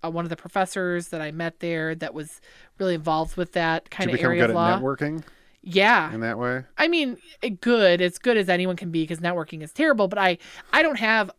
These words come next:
Speaker 1: some people have, like, a family of lawyers. I don't have a
Speaker 2: Yeah.
Speaker 1: family of lawyers. So I made sure in law school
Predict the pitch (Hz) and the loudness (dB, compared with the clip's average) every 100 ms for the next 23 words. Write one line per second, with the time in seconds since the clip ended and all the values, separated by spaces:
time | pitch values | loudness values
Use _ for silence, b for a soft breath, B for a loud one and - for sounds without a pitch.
0 | _ - 359 415 339 196 156 - 170 170 | _ -12 -10 -6 -4 -4 -4 -8 -6 -4
1 | 175 165 165 185 214 226 311 302 233 202 | -6 -6 -6 -4 -4 -2 0 0 -2 -4
2 | 185 165 170 143 175 180 196 226 208 - | -4 -4 -6 -8 -10 -6 -4 -4 -8 -8
3 | 202 156 165 180 269 - 185 170 | -8 -8 -6 -2 -2 -2 -6 -6